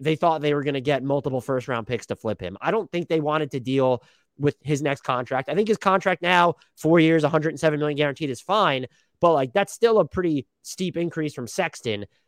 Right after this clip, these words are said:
So I'm totally fine that they walked away from the table here. If you wanna take issue, because the way I look at it as, if you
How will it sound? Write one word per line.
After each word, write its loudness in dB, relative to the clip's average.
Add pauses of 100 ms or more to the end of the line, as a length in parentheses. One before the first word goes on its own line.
So 6 (500)
I'm -2 (280)
totally 8
fine 2
that -4
they 2
walked 4
away 2
from -6
the -4
table -2
here. -2 (300)
If -6
you -2
wanna 2
take -4
issue, -2 (120)
because -2 (400)
the 4
way 0
I -2
look -4
at -2
it 0
as, -2 (280)
if -2
you 2